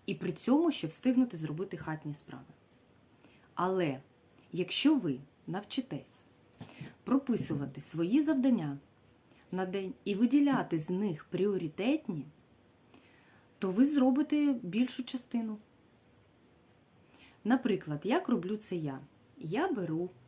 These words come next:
виписую на папері усі завдання на день, виділяю з них пріоритетні. І навіть, знаєте, чесно вам скажу, навіть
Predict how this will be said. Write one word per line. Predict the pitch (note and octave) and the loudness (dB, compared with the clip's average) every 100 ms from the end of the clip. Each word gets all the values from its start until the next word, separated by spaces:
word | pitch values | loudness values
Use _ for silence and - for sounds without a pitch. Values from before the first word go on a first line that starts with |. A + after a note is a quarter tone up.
| _ | _
виписую | - F#3 F#3+ F#4 - D4+ | -6 -2 4 4 4 2
на | A3 F3 | 2 -2
папері | D#3+ D#3 D3 C#3+ G3 A#3+ - _ _ _ _ _ _ - | -6 -6 -4 -4 -8 -12 -16 _ _ _ _ _ _ -10
усі | F3 E3+ C4+ | -8 -2 0
завдання | D4 F#3 E3 E3 | 2 0 0 -2
на | E3+ | -4
день, | D3+ C3 C#3 - _ _ _ - | -6 -6 -8 -12 _ _ _ -12
виділяю | D#3+ G3+ A3 B3+ F4+ E4 | -4 -2 2 4 6 4
з | F#3 | 2
них | D#3+ D3 - | -2 -4 -6
пріоритетні. | E3+ D#3 C4 D#4+ D4 - C#3+ C3+ - G3 A#3+ - _ _ _ - - - - - - - - - - - _ - | -4 2 6 6 4 2 -4 -6 -10 -8 -10 -12 _ _ _ -20 -20 -20 -20 -20 -20 -20 -20 -20 -20 -20 _ -8
І | F3 | -2
навіть, | G3+ C4+ A#3+ | 4 6 6
знаєте, | A#3 F4 G#4 D4 | 4 0 0 0
чесно | B3 D4+ D4+ C#4 | 0 0 2 4
вам | B3 A#3+ A#3 G#3+ | 6 6 6 2
скажу, | - - G#3 B3+ G#4 G4 | -6 -2 -2 0 2 4
навіть | A#3 F4+ F#4+ G4 - | 4 2 0 -4 -12